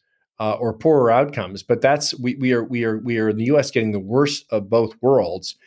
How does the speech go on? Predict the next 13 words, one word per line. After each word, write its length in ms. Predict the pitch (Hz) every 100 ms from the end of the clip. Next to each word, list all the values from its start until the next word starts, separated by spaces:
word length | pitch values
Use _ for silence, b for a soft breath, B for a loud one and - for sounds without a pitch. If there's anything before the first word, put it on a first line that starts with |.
| b b -
And 80 |
that's 220 | 135 214 -
where 100 | 127
the 80 |
promise 440 | - 127 127 131 -
of 120 | 104
this 200 | 110 104
whole 440 | 123 117 107 101 _ _ _ _
value-based 760 | 113 110 156 143 120 113 110 -
budgeting. 440 | 131 143 143 95
I 80 | 104
think 200 | 143 143
the, 180 | 120